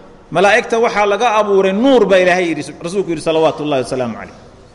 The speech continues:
Jinkana dabka ololkiisa laga abuuray baa Ilaahay yidhi subxaanahu wa-, rasuulku yidhi salawaatullaahi wasalaamu calayh. Arrinta labaad waxa weeyaan,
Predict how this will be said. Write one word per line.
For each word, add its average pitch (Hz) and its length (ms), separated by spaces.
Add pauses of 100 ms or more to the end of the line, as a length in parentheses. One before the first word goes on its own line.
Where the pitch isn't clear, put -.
(440)
Jinkana 247 460
dabka 214 360
ololkiisa 208 640
laga 180 240
abuuray 156 260
baa 151 140
Ilaahay 147 240
yidhi 127 140
subxaanahu 120 380
wa-, 113 120
rasuulku 151 280
yidhi 147 140
salawaatullaahi 143 640 (240)
wasalaamu 123 460
calayh. 92 200 (880)
Arrinta 190 360
labaad 185 340
waxa 185 200
weeyaan, 220 460